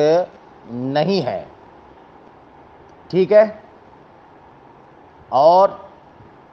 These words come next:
मैं इंशाअल्लाह ताला इस पे दलील दूंगा, आप अपने इस पे दलील देंगे। लेकिन सबसे पहली बात यह है कि आप मुझे ये बताइए कि शिर्क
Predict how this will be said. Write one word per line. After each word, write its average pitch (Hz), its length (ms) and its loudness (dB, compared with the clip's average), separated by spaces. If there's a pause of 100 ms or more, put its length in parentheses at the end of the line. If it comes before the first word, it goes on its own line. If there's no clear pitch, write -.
(1040)
मैं 139 180 0
इंशाअल्लाह 151 680 0
ताला 160 380 2 (120)
इस 131 200 -10
पे 147 100 -2
दलील 139 420 -2
दूंगा, 175 340 0
आप 135 540 0
अपने 135 380 -8
इस 127 240 -10
पे 143 120 -2
दलील 123 380 -6
देंगे। 87 340 -14 (960)
लेकिन 123 280 -8
सबसे 202 380 0
पहली 233 280 2
बात 135 360 0
यह 113 200 -8
है 90 260 -12 (1700)
कि 143 80 -4 (120)
आप 170 320 2
मुझे 175 280 -2
ये 180 220 4
बताइए 135 640 -2 (2500)
कि 160 120 -2
शिर्क 294 560 -2